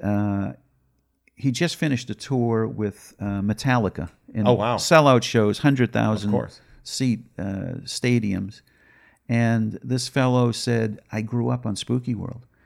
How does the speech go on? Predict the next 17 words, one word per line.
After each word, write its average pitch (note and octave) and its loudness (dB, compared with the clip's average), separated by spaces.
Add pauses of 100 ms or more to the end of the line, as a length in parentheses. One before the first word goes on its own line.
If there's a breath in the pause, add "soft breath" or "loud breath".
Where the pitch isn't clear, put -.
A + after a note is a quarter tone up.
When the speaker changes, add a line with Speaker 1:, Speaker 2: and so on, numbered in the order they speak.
(200 soft breath)
Speaker 1:
He B2 0
says, A2+ -2
"All B2+ 6
of B2+ 2
my B2 4
horror A#2+ 2
music A#2 -2 (680)
was A2 2
based B2+ 4
on A2+ -2
my, G#2 -4
you G2+ -4 (400)
know, - -14
Speaker 2:
Experiences G#2+ -4
Speaker 1:
fun D3 6
Speaker 2:
there. C#3+ 4
Speaker 1:
experiences, A#2 0